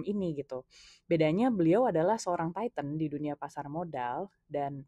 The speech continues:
titan yang punya mimpi untuk punya firm sendiri gitu.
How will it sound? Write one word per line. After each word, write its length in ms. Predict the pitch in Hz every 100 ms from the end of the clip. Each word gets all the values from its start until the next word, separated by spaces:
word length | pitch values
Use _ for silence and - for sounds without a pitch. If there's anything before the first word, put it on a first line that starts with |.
| -
titan 320 | 151 151 165
yang 240 | 160 151
punya 240 | 156 156 151
mimpi 400 | 151 143 214 233
untuk 240 | 165 160
punya 320 | - 156 156
firm 240 | 156 156 156
sendiri 560 | 156 160 160 165 135
gitu. 240 | 131 -